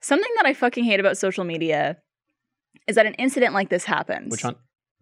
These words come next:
Speaker 1: And everyone turns it into a witch hunt. Everyone gangs up on the entire, like, the company itself for what happened on this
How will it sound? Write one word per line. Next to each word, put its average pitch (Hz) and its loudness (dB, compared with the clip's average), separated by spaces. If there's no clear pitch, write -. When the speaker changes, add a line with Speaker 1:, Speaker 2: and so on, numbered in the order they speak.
Speaker 1:
And 214 2
everyone 262 4
turns 233 0
it 220 -2
into 220 -4
a - 0
witch 277 2
hunt. 269 -2
Everyone 240 4
gangs 208 -2
up 254 0
on 202 2
the 196 -2
entire, 208 2
like, 208 2
the 233 0
company 277 2
itself 175 2
for - -2
what 190 4
happened 202 0
on 165 0
this 165 -4